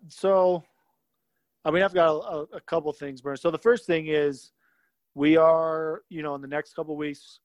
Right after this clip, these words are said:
we're moving back to my hometown, trying to help my dad recover from his, from his illness. And so that's kind of a, a question mark. We don't know how long we're gonna be there. We don't know quite what we're gonna do while we're there. You know, what jobs are we gonna get?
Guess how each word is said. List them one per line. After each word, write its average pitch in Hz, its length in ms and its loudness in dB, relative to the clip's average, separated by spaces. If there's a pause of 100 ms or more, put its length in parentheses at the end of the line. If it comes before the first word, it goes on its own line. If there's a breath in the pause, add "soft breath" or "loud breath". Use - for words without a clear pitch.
(140)
we're 143 180 -8
moving 143 340 -4
back 143 240 2
to - 80 -14
my 160 80 0
hometown, 143 720 0 (500)
trying 147 220 0
to 143 60 -4
help 151 120 -4
my 143 100 -2
dad 139 260 0
recover 139 580 -2 (240)
from 143 160 -10
his, 127 320 -12 (160)
from 147 160 -10
his 131 180 -4
illness. 135 600 0 (800)
And 147 240 -2
so 160 100 0
that's 180 220 4
kind 226 220 2
of 185 100 4
a, 160 100 2 (160)
a 151 120 0
question 151 520 0
mark. 151 380 -2 (480)
We 151 80 0
don't 165 100 4
know 175 100 2
how 165 120 4
long 160 220 4
we're 151 80 -6
gonna 151 140 -4
be 143 200 -2
there. 143 240 0
We 143 80 -4
don't 156 120 -4
know 151 260 -2 (100)
quite 156 260 2
what 151 120 2
we're 151 100 0
gonna 139 160 -6
do 139 200 -4
while 139 120 2
we're 139 120 -2
there. 135 200 0
You 135 120 -4
know, 135 120 -4
what 143 160 -2
jobs 143 320 0
are 139 40 -10
we 143 80 -2
gonna 139 160 -8
get? 139 400 0